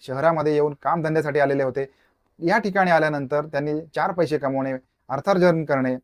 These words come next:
आणि आपलं जीवन सुखी करणे याची जास्त गरज होती, परंतु तसं न करता रजियाच्या नवऱ्याला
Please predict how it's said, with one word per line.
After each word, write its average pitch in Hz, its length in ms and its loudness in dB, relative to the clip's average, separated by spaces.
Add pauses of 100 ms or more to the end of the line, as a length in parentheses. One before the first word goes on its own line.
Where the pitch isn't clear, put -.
(300)
आणि 139 260 -2
आपलं 139 280 -2
जीवन 147 340 0
सुखी 160 220 0
करणे 139 300 0 (240)
याची 131 340 -2
जास्त 165 240 0
गरज 156 240 4
होती, 143 260 -2 (280)
परंतु 143 360 -2
तसं 196 240 2
न 180 100 2
करता 135 340 0 (500)
रजियाच्या 190 440 4
नवऱ्याला 151 420 2